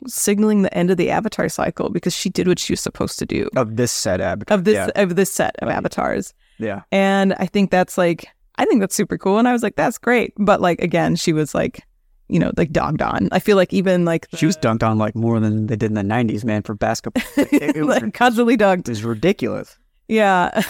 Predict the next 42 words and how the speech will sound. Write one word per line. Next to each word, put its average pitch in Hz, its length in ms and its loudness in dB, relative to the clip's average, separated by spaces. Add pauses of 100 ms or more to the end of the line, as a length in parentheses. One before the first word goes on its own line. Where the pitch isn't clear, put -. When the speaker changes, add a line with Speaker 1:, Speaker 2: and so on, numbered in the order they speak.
Speaker 1:
<laughs> 262 140 2
More 190 260 0
than 214 100 2
my 226 120 4
brother 220 280 4
dunked 190 240 0
me 202 80 0
in 202 80 2
the 208 80 2
pool 247 360 0
every 220 180 2
time 220 180 0
we 247 80 0
go 247 180 4
swimming 277 500 4
as 226 120 0
kids. 208 420 0
Alex. 254 680 4 (320)
<laughs> - 240 -4
Speaker 2:
Shout 143 220 0
out 151 80 0
to 156 100 -2
Alex. 113 420 -4 (260)
Speaker 1:
Damn 214 200 4
it, 226 100 2
Alex. 220 300 0
Speaker 2:
He's 127 120 -4
a - 40 -2
big 165 160 0
Star 214 200 0
Trek - 200 -6
fan. - 240 -12
Speaker 1:
<laughs> - 680 -2
Big - 160 0
Star 339 180 4
Trek 226 220 -2
fan. 190 280 4 (140)
<laughs> - 260 4 (280)
Also - 380 2
a 226 100 0
big 226 160 2
nerd. 269 240 4